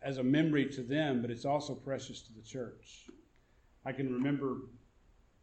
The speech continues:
I'll close with this, I can remember when Angie and I were in California, we would go to evening service at Grace Community Church, and they did their baptisms in the evenings,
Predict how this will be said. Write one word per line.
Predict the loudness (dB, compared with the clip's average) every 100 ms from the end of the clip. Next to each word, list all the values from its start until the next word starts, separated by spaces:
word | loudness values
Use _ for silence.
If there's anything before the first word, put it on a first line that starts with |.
| -20 _ _
I'll | -16 -4
close | -2 -2
with | -2 -4
this, | -4 -4
I | -6
can | -4 -2
remember | 0 0 0 -4 -10 -18 _ -20 _ _ _ _ _ _ _ _ _ _ _ _ -8
when | -2 0
Angie | 2 0
and | -2
I | -2 -4
were | -6 -6
in | -8 -10 -12 -16 -20 _ -20 _ _
California, | -8 -6 -6 -6 -4 -4 -4 -10 -18 -20 -14
we | -10 -8
would | -8 -12 -16 -20 -20 -20 -14 -4
go | 0
to | 0
evening | 0 2 0
service | -2 -4 -6 -6
at | -2
Grace | -2 -2
Community | -2 -2 -4 -6
Church, | -6 -6 -8 -16 -20 -20 -20 -20 -20 _ -14 -4
and | 0
they | 2
did | 0 0
their |
baptisms | 0 0 0 -2 -2 -2 -4 -10 -20 -12
in | -4
the | 0
evenings, | 2 0 0 -8 -16 -20